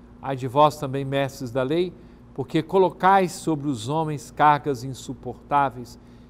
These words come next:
e vós mesmos não tocais nessas cargas, nem com um só dedo." Querido irmão, querida irmã, nós temos que pagar o dízimo segundo o costume,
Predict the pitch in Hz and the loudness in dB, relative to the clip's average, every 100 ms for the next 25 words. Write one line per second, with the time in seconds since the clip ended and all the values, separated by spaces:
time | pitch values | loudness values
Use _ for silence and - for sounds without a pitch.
0 | - - 131 113 185 185 143 143 196 220 | -16 -10 -8 -2 0 -2 -6 2 4 4
1 | 214 202 160 170 156 147 120 147 143 135 | -2 -8 -8 -8 -8 -10 -2 0 0 -4
2 | 135 120 123 - - 131 123 131 120 - | -12 -12 -14 -14 -4 -4 -4 -10 -18 -20
3 | - - - - - 131 151 160 - 165 | -20 -20 -20 -20 -10 -4 -4 -6 -10 -10
4 | 139 120 135 123 - 127 123 101 104 92 | -10 -10 -14 -16 -6 -4 -4 -8 -10 -10
5 | 90 90 - - - - - - - - | -12 -18 -20 -20 -20 -20 -20 -20 -20 -20
6 | - - - - - - - - - - | -20 -20 -20 -20 -20 -20 -20 -20 -14 -8
7 | 170 156 131 101 101 120 135 143 135 - | -6 -4 -6 -8 -8 -6 -6 -6 -12 -12
8 | 120 127 120 117 117 104 101 - - - | -8 -8 -6 -8 -8 -14 -16 -18 -20 -20
9 | - - - - - - - - - - | -20 -20 -20 -20 -20 -20 -20 -20 -20 -20
10 | - - - - 135 127 - 143 - - | -20 -20 -20 -4 -2 -2 -2 -6 -6 -6
11 | 131 127 131 123 113 131 208 180 190 - | -4 2 2 0 -4 -4 -4 -6 -14 -12
12 | 135 131 117 120 - - - 123 185 247 | -12 -10 -12 -14 -18 -18 -12 -10 -10 -12